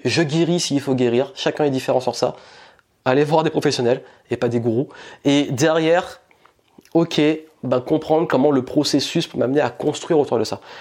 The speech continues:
Oui, il y a des choses sur lesquelles j'ai vécu qui sont assez difficiles. J'ai aussi souffert dans ma vie. Je suis pas le pire, je suis pas le plus à plaindre, mais oui, comme vous, comme tout le monde, nous passons par des phases difficiles.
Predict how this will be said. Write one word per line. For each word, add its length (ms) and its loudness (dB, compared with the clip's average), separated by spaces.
Oui, 380 0
il 40 2
y 40 4
a 20 0
des 80 2
choses 320 0
sur 140 2
lesquelles 240 2
j'ai 100 0
vécu 220 -2
qui 60 -4
sont 120 -4
assez 220 -2
difficiles. 520 -2
J'ai 240 0
aussi 300 0
souffert 280 -2
dans 100 0
ma 120 2
vie. 240 0
Je 40 -10
suis 100 -14
pas 80 4
le 140 2
pire, 320 0
je 40 -12
suis 80 -12
pas 100 2
le 120 0
plus 240 0
à 80 0
plaindre, 260 0
mais 180 4
oui, 220 2
comme 200 4
vous, 240 2
comme 260 0
tout 120 0
le 60 2
monde, 180 4
nous 80 2
passons 240 0
par 100 0
des 60 -2
phases 200 -2
difficiles. 480 -2